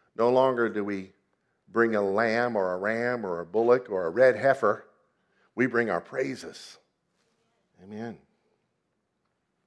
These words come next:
"But do not forget to do good and to share." So we're not just a bunch of singers. We're not just the happy, clappy, hallelujah people.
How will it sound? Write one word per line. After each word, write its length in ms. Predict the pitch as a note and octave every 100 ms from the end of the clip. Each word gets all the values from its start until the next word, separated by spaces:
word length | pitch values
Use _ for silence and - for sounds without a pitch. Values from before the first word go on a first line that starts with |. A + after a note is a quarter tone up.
| _ _ _ _ _ _ _ _ _ _ _ _ _ _ -
"But 200 | C#3 C3
do 160 | E3+ G3+
not 200 | G3 G3
forget 600 | F#3 F3+ F#3+ E2+ - - _ _ _
to 100 | C3
do 200 | B2+ C3+
good 540 | C3 E3+ A#2+ E2 - - _ _ _ _ -
and 180 | G2 G2+
to 120 | A#2+
share." 640 | - E3+ B2 D#2 B1+ - _ _ _ _ _ _ _ _
So 160 | - A#2+
we're 120 | A#2
not 220 | C3 C#3+
just 300 | D3+ - -
a 60 | A2
bunch 260 | C3 C3 C#3
of 80 |
singers. 760 | - E3+ A#2+ D#2 D2 - - - _ _ _ _ _ _ _ G2+
We're 80 |
not 240 | G#2+ B2 B2+
just 220 | C3+ -
the 100 | B2+
happy, 320 | A#2 B2 C3+
clappy, 420 | C3 B2 A#2+ A#2+
hallelujah 580 | A2+ A#2 A2+ A#2+ D3 A#2+
people. 420 | - F#2 - C2